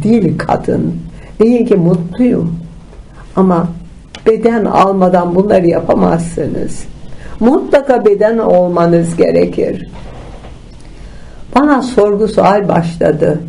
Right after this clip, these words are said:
Herkes bedenle mi gelir? Asla. Canlarım, biyolojik bedeninizden söz etmiyorum size. Ben kalem olan,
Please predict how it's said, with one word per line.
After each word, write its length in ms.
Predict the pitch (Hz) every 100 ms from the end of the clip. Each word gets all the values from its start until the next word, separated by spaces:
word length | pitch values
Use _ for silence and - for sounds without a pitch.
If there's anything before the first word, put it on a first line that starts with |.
| - -
Herkes 580 | 208 262 202 202 -
bedenle 500 | 180 170 165 170 160
mi 160 | - -
gelir? 320 | - - - - - -
Asla. 600 | 202 214 - - 160 107 - - - - - - - - - - - - -
Canlarım, 600 | 220 247 262 196 147 147
biyolojik 640 | 180 240 262 262 233 -
bedeninizden 840 | 190 190 214 202 202 190 202 202
söz 300 | 190 175 160
etmiyorum 920 | 151 165 220 - 262 233 190 170 156 -
size. 600 | - 160 151 151 151 151 170 170 - - - - - 185
Ben 360 | 285 285 262 -
kalem 400 | - 202 196 247
olan, 360 | 277 196 -